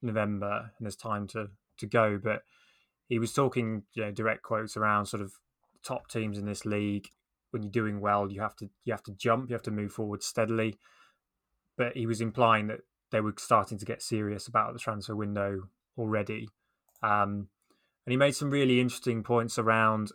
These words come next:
strikers, 'cause he effectively said, We are gonna look to strengthen with Winnall and Agyei the only backups available for Taylor. And he was talking about how strikers don't often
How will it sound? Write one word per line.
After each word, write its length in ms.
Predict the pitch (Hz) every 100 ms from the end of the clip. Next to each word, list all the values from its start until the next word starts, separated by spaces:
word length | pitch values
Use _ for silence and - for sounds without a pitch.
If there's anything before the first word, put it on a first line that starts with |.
| _ _
strikers, 600 | - - 120 113 104 101
'cause 140 | - 104
he 140 | 98 _ _ _ _ -
effectively 440 | 135 - 104 104
said, 340 | - 104 98 110
We 140 | 107
are 100 | 104
gonna 120 | 101
look 120 | 101 -
to 80 |
strengthen 680 | - - 101 95 107 98 95 _ _ _ _ _ -
with 420 | 110 101 95 - _ _ _ _ _
Winnall 280 | 117 104 101
and 80 | 101
Agyei 280 | 104 101 101
the 120 | 104
only 180 | 104 98
backups 720 | - 101 - 104 _ - -
available 460 | 127 104 101 98 98
for 240 | - 101 - - - _ _
Taylor. 260 | - 113 104
And 80 | 101
he 40 |
was 120 | 104
talking 240 | - 117 104
about 220 | 101 107
how 320 | 107 104 101 _ - _ _ _
strikers 560 | - - 113 110 110 95
don't 260 | 117 110
often 580 | 110 110 - 113 104 98